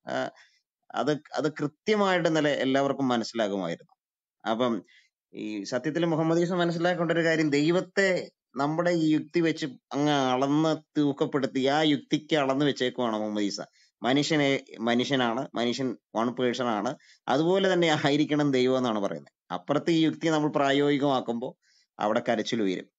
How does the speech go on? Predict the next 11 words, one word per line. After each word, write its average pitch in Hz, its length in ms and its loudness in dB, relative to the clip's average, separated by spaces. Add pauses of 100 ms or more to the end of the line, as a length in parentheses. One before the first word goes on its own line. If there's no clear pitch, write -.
(540)
ഈ 131 120 0 (640)
മദനി 123 320 0
സാഹിബിന്റെ 185 760 0 (160)
കാര്യം 160 240 0
എന്ന് 170 120 0
പറഞ്ഞാൽ 165 180 0
വളരെ 151 320 0 (100)
പരിതാപകരമായി 175 560 2
പോയി. 98 260 -2
എന്ന് 110 140 -4
പറഞ്ഞാൽ 160 280 0